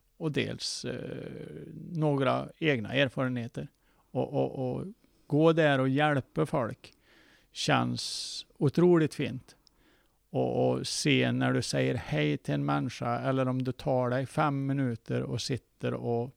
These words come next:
pratar med någon, att det tänds ett litet ljus i den där hopplösheten som många tyvärr har som kommer till oss.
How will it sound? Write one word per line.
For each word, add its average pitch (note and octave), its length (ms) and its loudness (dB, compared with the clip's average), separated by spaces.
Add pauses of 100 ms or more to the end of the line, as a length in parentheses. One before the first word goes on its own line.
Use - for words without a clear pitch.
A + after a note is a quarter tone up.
(120)
pratar C#3+ 480 -2
med E3+ 140 -4
någon, C#3 220 -6 (560)
att - 340 -8 (380)
det - 120 2
tänds D3 440 0
ett C#3+ 160 2
litet C#3+ 340 0
ljus D#3+ 400 4
i D#3 80 0
den C#3+ 200 0
där B2+ 300 0
hopplösheten C3+ 1120 -2
som E3+ 220 -6
många D#3+ 560 0 (240)
tyvärr F#3+ 340 2
har A#2 320 0
som G#3 180 -8
kommer F#3 260 -4
till C#3+ 180 -8
oss. - 160 -14